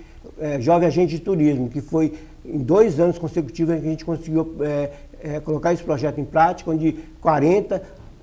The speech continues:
em dois mil e vinte e dois, dois mil e vinte e um e quarenta e setenta em dois mil e vinte e dois, né, que a gente conseguiu,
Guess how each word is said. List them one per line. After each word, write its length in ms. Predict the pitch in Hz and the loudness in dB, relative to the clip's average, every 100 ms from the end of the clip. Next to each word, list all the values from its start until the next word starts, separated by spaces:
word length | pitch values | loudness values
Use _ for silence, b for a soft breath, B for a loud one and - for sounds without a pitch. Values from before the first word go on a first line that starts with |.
| - | -8
em 320 | 156 143 156 131 | -4 0 2 2
dois 300 | 147 131 117 | 2 2 2
mil 280 | 151 160 | 4 6
e 280 | 151 143 139 | 4 2 0
vinte 180 | 127 147 | 0 -4
e 40 | |
dois, 460 | 123 160 180 190 190 - - - | -2 2 2 0 -4 -14 -20 -14
dois 220 | 131 139 | -4 0
mil 80 | 156 | 0
e 40 | |
vinte 120 | - 147 | 0 0
e 40 | |
um 280 | 147 185 208 | 2 2 0
e 40 | |
quarenta 380 | - 170 165 165 - - | -2 0 0 -2 -8 -10
e 180 | 151 156 | -6 -4
setenta 540 | 151 185 - 190 196 196 | -2 -2 0 2 2 2
em 60 | |
dois 180 | 170 156 | 2 4
mil 100 | 160 | 4
e 40 | |
vinte 180 | 151 147 | 4 -2
e 40 | 131 | -4
dois, 440 | 151 175 202 - - - | 0 0 -2 -6 -14 -4
né, 220 | 165 175 B B - | -4 -4 B B -10
que 240 | 160 156 | -2 0
a 40 | 156 | 2
gente 160 | 165 | 0
conseguiu, 540 | 175 165 160 147 170 | -2 -8 -6 0 0